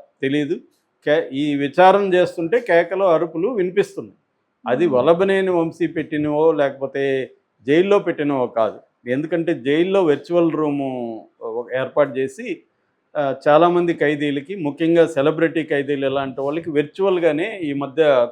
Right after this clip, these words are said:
Speaker 1: కోర్టులు విచారిస్తా ఉన్నాయి.
Speaker 2: Hmm.
Speaker 1: ఎందుకంటే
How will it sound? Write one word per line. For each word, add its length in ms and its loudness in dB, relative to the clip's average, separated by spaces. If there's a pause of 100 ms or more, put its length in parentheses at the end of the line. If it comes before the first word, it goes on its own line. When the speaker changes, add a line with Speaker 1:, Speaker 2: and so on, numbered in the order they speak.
Speaker 1:
కోర్టులు 380 -2
విచారిస్తా 640 -4
ఉన్నాయి. 240 -16 (240)
Speaker 2:
Hmm. 300 -14
Speaker 1:
ఎందుకంటే 720 -2